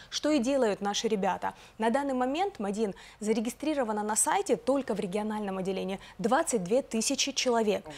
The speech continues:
Speaker 1: Но из этих двадцати двух тысяч это не только дети, не только школьники и, там, и
Speaker 2: Студенты.
Speaker 1: студенты, допустим, да? Также это наши наставники,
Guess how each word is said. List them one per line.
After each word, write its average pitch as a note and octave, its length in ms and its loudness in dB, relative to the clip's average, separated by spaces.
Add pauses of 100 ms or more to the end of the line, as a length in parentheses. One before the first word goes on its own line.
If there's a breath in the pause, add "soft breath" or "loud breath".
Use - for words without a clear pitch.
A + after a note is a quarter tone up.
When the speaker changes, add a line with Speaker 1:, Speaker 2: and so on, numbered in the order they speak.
(180 loud breath)
Speaker 1:
Но A#3 380 6 (100)
из A#3 300 0
этих C4+ 320 2
двадцати A#3+ 440 0
двух A3 260 0
тысяч F#4 340 2
это A#3+ 200 0
не C4 100 0
только D4 280 2
дети, G3 280 0
не F#3 120 -4
только A#3+ 260 2
школьники E4 480 2
и, A3 140 -2
там, G#3 300 2
и A3 400 4
Speaker 2:
Студенты. - 60 -2 (140)
Speaker 1:
студенты, G3+ 260 4
допустим, F3+ 480 -6
да? B3 140 4 (360 loud breath)
Также C#4 280 2
это F#3 160 0
наши G#3+ 260 0
наставники, F#3+ 720 0